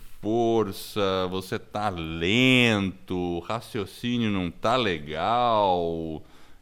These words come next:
e passa o dia como um zumbi.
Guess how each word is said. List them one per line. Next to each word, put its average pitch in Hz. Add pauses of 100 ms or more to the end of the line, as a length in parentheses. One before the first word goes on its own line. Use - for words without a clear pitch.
(120)
e 104
passa 123
o 107
dia 110 (360)
como 120
um 123
zumbi. 107